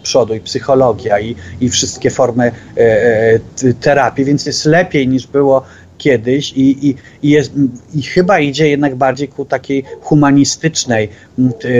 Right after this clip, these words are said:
e, stronie psychiatrii, e, e, czyli to jakby teorie Lenga,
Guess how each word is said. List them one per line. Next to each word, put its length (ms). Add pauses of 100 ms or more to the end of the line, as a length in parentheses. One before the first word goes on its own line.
(180)
e, 40
stronie 640 (220)
psychiatrii, 720 (260)
e, 40
e, 520
czyli 280
to 180
jakby 360
teorie 540
Lenga, 680